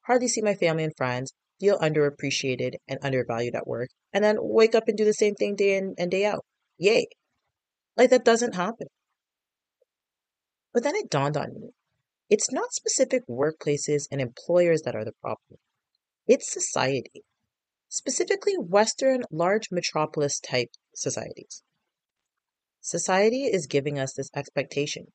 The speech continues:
of speed, of urgency, of hustle. It promotes multitasking, overworking, and sacrificing. It values the needs of the employer more than the needs of the employee.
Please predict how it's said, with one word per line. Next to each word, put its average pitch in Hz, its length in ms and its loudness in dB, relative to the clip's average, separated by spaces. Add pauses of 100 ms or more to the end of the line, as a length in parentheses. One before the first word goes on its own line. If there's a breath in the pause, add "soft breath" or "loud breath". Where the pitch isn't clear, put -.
(120)
of 156 100 -8
speed, - 560 -8 (160)
of 127 200 -6
urgency, 156 640 -4
of 135 140 -6
hustle. - 400 -10 (600)
It 165 140 -2
promotes 202 400 0
multitasking, - 880 -6 (260)
overworking, 139 720 -2
and 127 120 -6
sacrificing. - 760 -10 (600)
It 170 180 0
values 196 380 4
the 262 120 -4
needs 170 260 -2
of 165 80 0
the 160 100 -2
employer 147 640 0
more 143 240 2
than 165 120 -4
the 175 100 2
needs 113 240 -4
of 131 80 -12
the 135 80 -4
employee. 135 600 -6